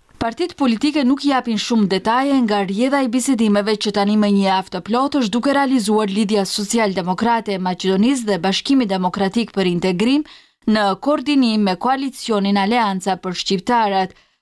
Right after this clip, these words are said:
rreth avancimit të statusit të gjuhës shqipe si dhe pikave të tjera të platformës së partive politike shqiptare,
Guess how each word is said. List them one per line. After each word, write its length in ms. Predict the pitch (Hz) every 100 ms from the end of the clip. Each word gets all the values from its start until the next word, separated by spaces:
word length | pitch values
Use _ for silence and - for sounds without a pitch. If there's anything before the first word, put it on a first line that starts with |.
| -
rreth 300 | 196 202 202
avancimit 640 | 185 185 185 - 247 208 190
të 60 |
statusit 640 | 180 - 208 202 185 - -
të 140 | 180
gjuhës 320 | 180 208 190 -
shqipe 320 | 247 262 285 262
si 160 | 269
dhe 80 | 262
pikave 400 | 254 277 294 277 294
të 100 | 294
tjera 260 | 233 202 202
të 160 | 202
platformës 720 | 196 185 180 226 247 254 247 233
së 80 |
partive 480 | 220 262 233 202 190 190
politike 540 | 226 226 202 185 185
shqiptare, 680 | 175 - 185 226 220 247